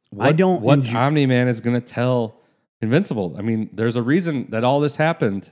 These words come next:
Speaker 2: Yes, and we don't know why.
Speaker 1: I mean, you might, but I don't know. Do you know?
Speaker 2: I do.
Speaker 1: Okay.
Speaker 2: Whether they play it the same way or not, I don't know, because it has been a little bit different than the comics.
Speaker 1: Okay.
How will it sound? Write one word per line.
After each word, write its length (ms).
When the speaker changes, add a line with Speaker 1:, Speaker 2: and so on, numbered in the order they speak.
Speaker 2:
Yes, 320
and 180
we 80
don't 200
know 120
why. 640
Speaker 1:
I 100
mean, 160
you 120
might, 300
but 100
I 100
don't 220
know. 280
Do 100
you 60
know? 240
Speaker 2:
I 140
do. 420
Speaker 1:
Okay. 240
Speaker 2:
Whether 440
they 160
play 260
it 80
the 100
same 240
way 160
or 80
not, 180
I 100
don't 240
know, 300
because 300
it 100
has 280
been 160
a 60
little 400
bit 240
different 440
than 180
the 80
comics. 500
Speaker 1:
Okay. 260